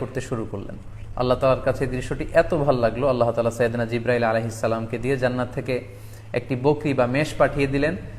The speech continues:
সাইয়েদনা ইসমাঈল আলাইহিস সালামকে ছুরির নিচ থেকে সরিয়ে ফেলা, ফেলা হলো, আর সেখানে ইসমাঈল আলাইহিস সালামের পরিবর্তে একটি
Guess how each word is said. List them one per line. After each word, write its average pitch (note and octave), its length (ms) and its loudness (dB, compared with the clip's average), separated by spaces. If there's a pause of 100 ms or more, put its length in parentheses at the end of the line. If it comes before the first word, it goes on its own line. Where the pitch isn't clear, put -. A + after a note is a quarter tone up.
সাইয়েদনা B2+ 360 4
ইসমাঈল C3 500 0
আলাইহিস B2 360 2
সালামকে B2 360 -2
ছুরির C#3+ 400 -2
নিচ C3+ 220 -2
থেকে C#3 160 -2
সরিয়ে D#3 320 0
ফেলা, B2+ 400 2
ফেলা A#2 180 2
হলো, A#2 300 0 (340)
আর B2 60 -6
সেখানে C3+ 560 -2
ইসমাঈল B2+ 420 -2
আলাইহিস A#2+ 280 2
সালামের A2+ 360 -2
পরিবর্তে B2 560 -2 (520)
একটি C3+ 460 -2